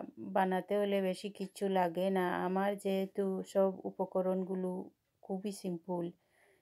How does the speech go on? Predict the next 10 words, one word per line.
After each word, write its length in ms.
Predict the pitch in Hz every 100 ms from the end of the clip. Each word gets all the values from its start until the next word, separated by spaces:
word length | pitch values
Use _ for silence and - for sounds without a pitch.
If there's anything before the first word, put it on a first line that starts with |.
| _
এখানে 340 | 185 202 202 208
আমি 200 | 190 190
করজেট 500 | 190 202 196 202 202 -
নিয়েছি 680 | 180 180 175 - 190 180 214 _ _ _ _ _ _ _ _ _ _ _ -
ছোট 220 | 202 190
ছোট 300 | 185 208 196
পিস 460 | 196 - 196 190 -
করে, 320 | 190 185 175
সাথে 500 | 180 196 180 - 208
আমি 420 | 202 185 180 185